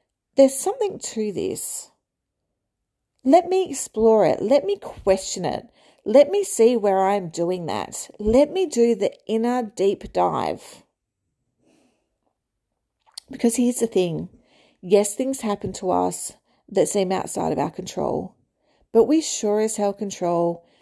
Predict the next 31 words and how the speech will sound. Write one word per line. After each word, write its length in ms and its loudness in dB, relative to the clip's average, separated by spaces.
how 140 -2
we 160 2
let 200 2
it 120 -4
change 420 -4
us, 360 -2
how 220 -2
we 120 4
react, 680 -2
what 280 2
we 340 -2
do 260 2
with 180 -2
it. 440 -6
What 380 2
can 240 -8
we 140 0
do 500 2
with 220 -4
all 240 6
of 100 0
the 100 0
knowledge 380 -2
and 140 -4
wisdom 440 -6
that 220 -4
we've 380 2
acquired 760 -2
over 380 0
our 160 0
lifetime? 800 -6